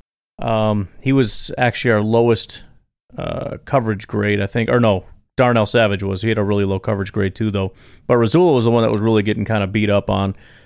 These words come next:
Five targets, just three receptions, but it went for fifty-seven yards and a touchdown. Rudy Ford, three targets, two receptions, twenty-eight yards and a pick. Carrington Valentine, two targets, one reception,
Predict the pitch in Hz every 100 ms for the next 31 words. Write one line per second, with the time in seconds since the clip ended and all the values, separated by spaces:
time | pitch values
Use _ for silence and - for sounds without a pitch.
0 | _ - 147 147 - 135 123 117 - 127
1 | - 131 135 123 - 123 - 113 98 117
2 | 113 113 107 - 113 110 107 - 143 -
3 | 139 - 120 113 110 110 104 98 - 117
4 | - - 98 95 - - - - _ -
5 | 127 127 - 127 123 - 131 127 123 117
6 | - 135 120 - 123 - 120 - 139 123
7 | 120 120 120 117 113 120 107 92 - 165
8 | 175 - - - _ _ - 135 123 120
9 | 117 120 117 123 117 107 139 131 120 113
10 | 104 113 113 101 95 143 135 - 139 135